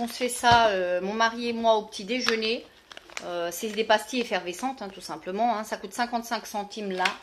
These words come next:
Pas de quoi, euh, se priver. Voilà.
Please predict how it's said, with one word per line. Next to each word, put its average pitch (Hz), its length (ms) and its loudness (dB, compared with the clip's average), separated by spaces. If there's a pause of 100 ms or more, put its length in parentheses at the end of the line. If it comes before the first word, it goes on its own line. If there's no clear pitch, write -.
(600)
Pas 247 140 8
de 247 60 -4 (100)
quoi, 262 460 6
euh, 180 540 0
se - 140 -12
priver. 226 540 -4 (800)
Voilà. - 200 -6